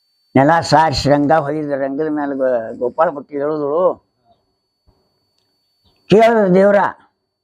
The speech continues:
ಕೊರವಿ ನಮಗ್ ಮಾತ್ರ ಬಾಳ್ ಕಾಡ್ಲಕತ್ತಿದ,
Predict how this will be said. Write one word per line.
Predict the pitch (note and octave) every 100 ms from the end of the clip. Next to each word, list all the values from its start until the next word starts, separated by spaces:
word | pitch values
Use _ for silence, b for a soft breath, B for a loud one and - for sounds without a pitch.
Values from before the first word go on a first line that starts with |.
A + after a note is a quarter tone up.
| _ _ _ _ _ _ _ _ _ _ _ E3
ಕೊರವಿ | F#3 G#3+ A3+
ನಮಗ್ | G#3 A3 A3
ಮಾತ್ರ | G#3+ A3+
ಬಾಳ್ | G#3 F#3 G#3
ಕಾಡ್ಲಕತ್ತಿದ, | - G3+ G#3 G3+ G3 - F#3+